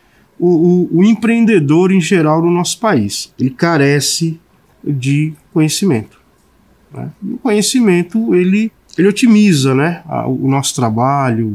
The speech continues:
o conhecimento, ele, ele favorece o crescimento, né, profissional, ou no caso aqui do, o crescimento do empreendimento. Então, o que eu vejo no dia a dia, né, são pessoas,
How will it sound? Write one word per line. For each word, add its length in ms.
o 80
conhecimento, 920
ele, 420
ele 160
favorece 920
o 120
crescimento, 800
né, 200
profissional, 840
ou 180
no 100
caso 300
aqui 220
do, 200
o 100
crescimento 540
do 120
empreendimento. 640
Então, 140
o 40
que 120
eu 120
vejo 360
no 120
dia 240
a 40
dia, 380
né, 180
são 240
pessoas, 840